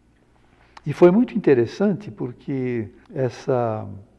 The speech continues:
essa posição de direção, né? Porque ela me permitiu <clears throat> ter uma visão da universidade que, como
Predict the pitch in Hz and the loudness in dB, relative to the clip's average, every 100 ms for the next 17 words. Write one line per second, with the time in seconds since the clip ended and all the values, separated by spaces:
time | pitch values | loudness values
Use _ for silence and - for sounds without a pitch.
0 | _ _ _ _ _ _ _ _ _ _ | _ _ _ _ _ _ _ _ _ _
1 | _ - 123 113 - - 123 117 139 127 | _ -6 -6 -6 -14 -6 -6 -2 2 2
2 | 120 107 - 135 127 113 107 117 107 - | 0 -8 -2 0 0 -6 -6 -4 -4 -6
3 | - 180 135 160 190 - _ _ _ _ | 0 0 0 -8 -10 -18 _ _ _ _
4 | _ - _ _ - 127 151 151 160 156 | _ -20 _ _ -10 0 4 4 2 2
5 | 175 170 165 165 170 180 214 190 - - | 2 2 -2 -4 -2 0 0 -2 -10 -6
6 | - 160 120 147 147 139 131 135 135 135 | 2 2 6 6 6 0 0 -2 2 4
7 | 139 131 120 131 - 117 131 165 - 202 | 4 0 -2 -4 -4 -4 -4 -4 -6 -10
8 | - 165 147 | -4 -2 -2